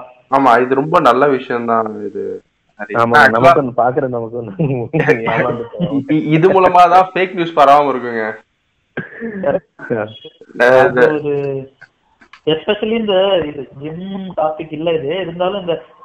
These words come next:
Speaker 3: ஸ்ட்ரெச் மார்க்ஸ்ன்னு இருக்கும். இப்ப வந்து பிகினில வர்றவங்களுக்கு எல்லாம் பாத்தீங்கன்னா, இப்போ அப்படியே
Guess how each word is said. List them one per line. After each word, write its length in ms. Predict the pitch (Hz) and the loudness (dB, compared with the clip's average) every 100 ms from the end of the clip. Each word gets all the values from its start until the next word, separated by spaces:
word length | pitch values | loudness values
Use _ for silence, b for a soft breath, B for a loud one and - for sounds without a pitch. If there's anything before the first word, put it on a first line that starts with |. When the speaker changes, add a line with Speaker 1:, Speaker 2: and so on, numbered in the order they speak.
| _ _ _ - | _ _ _ -20
Speaker 3:
ஸ்ட்ரெச் 380 | - 202 196 | -6 -4 -4
மார்க்ஸ்ன்னு 560 | 247 247 214 - 202 185 | -2 -2 -2 -8 -12 -8
இருக்கும். 320 | 170 - 127 - | -8 -8 -12 -14
இப்ப 140 | 135 | -14
வந்து 160 | 139 147 | -10 -8
பிகினில 600 | 147 156 190 185 175 160 | -8 -12 -14 -14 -12 -6
வர்றவங்களுக்கு 600 | 156 143 156 156 147 143 143 | -4 -4 -6 -10 -12 -12 -8
எல்லாம் 200 | 156 156 | -8 -8
பாத்தீங்கன்னா, 500 | 143 143 139 139 175 175 _ _ _ _ _ | -10 -12 -20 -10 -10 -10 _ _ _ _ _
இப்போ 240 | _ 127 120 | _ -14 -10
அப்படியே 340 | 113 127 185 | -4 -2 0